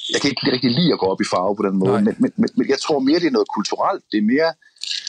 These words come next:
Speaker 1: Øh,
Speaker 2: Men du nævnte jo selv det der med, at du ikke voksede op i en gospelkirke, for eksempel.
Speaker 1: Ja, lige præcis.
Speaker 2: Så
Speaker 1: Jeg
Speaker 2: der
Speaker 1: tror
Speaker 2: er
Speaker 1: meget, det har
Speaker 2: ting, der
Speaker 1: noget med det at
Speaker 2: ja,
Speaker 1: gøre, ikke
Speaker 2: ja.
Speaker 1: også? Altså, man kan sige,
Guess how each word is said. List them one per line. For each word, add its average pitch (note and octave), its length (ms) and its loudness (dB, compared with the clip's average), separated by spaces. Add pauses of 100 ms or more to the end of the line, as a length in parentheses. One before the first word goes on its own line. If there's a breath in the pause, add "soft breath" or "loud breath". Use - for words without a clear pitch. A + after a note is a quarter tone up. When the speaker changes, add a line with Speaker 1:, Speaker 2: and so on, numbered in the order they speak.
(220 loud breath)
Speaker 1:
Øh, F2 520 0
Speaker 2:
Men E2+ 180 -4
du A#2 80 -2
nævnte C3 200 -2
jo C#3+ 60 -2
selv C#3 200 -2
det B2+ 80 0
der C3 60 0
med, A#2+ 60 0
at A#2 60 -2
du B2 60 2
ikke B2+ 140 -2
voksede A#2 280 0
op A#2 100 -2
i A#2+ 40 -2
en G#2 80 -2
gospelkirke, F2+ 600 -8
for - 60 -14
eksempel. - 200 -2
Speaker 1:
Ja, C3+ 40 2
lige E3 120 0
præcis. D#3 320 0
Speaker 2:
Så - 60 -2
Speaker 1:
Jeg C3+ 80 2
Speaker 2:
der A#2 60 0
Speaker 1:
tror C3+ 100 2
Speaker 2:
er - 20 0
Speaker 1:
meget, D3 160 0
det B2+ 80 0
har B2+ 80 0
Speaker 2:
ting, - 20 0
der B2 80 2
Speaker 1:
noget D3 140 2
med D#3 80 0
det F3+ 180 0
at D3 80 0
Speaker 2:
ja, A2+ 60 0
Speaker 1:
gøre, G2 180 2
ikke G#2 60 0
Speaker 2:
ja. - 60 2
Speaker 1:
også? A2+ 140 -4
Altså, A2+ 140 -4
man B2 100 -8
kan A#2+ 60 -8
sige, C#3+ 280 0